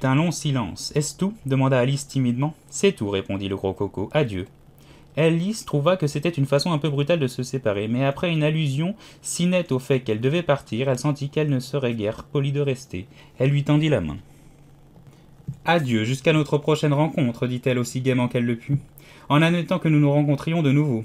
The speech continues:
je ne te reconnaîtrai sûrement pas », déclara le gros coco d'un ton mécontent, en lui tendant un doigt serré. « Tu ressembles tellement à tout le monde. Généralement, on reconnaît les gens à leur visage », murmura Alice d'un ton pensif. «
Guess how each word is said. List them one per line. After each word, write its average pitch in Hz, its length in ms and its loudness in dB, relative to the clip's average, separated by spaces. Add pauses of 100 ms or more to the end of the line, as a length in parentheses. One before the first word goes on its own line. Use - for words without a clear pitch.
je 135 180 2
ne 156 60 0
te 139 380 4
reconnaîtrai 143 600 0
sûrement 127 320 2
pas », 107 280 -2
déclara 110 320 0
le 113 80 2
gros 113 160 4
coco 120 300 -2
d'un 117 140 0
ton 117 140 -2
mécontent, 113 480 0 (260)
en 117 80 0
lui 120 140 2
tendant 120 420 -2
un 110 140 -2
doigt 113 300 2
serré. « 101 420 -6 (280)
Tu - 100 -4
ressembles 143 420 4
tellement 151 300 2
à 131 60 0
tout 135 100 -4
le 123 60 2
monde. 117 240 0 (560)
Généralement, 160 520 4
on 160 40 2
reconnaît 143 340 2
les 135 120 2
gens 147 160 2
à 143 40 2
leur 123 120 2
visage », 127 360 2
murmura 107 360 -2
Alice 107 200 -4
d'un 104 140 -6
ton 101 120 -8
pensif. « 101 400 -8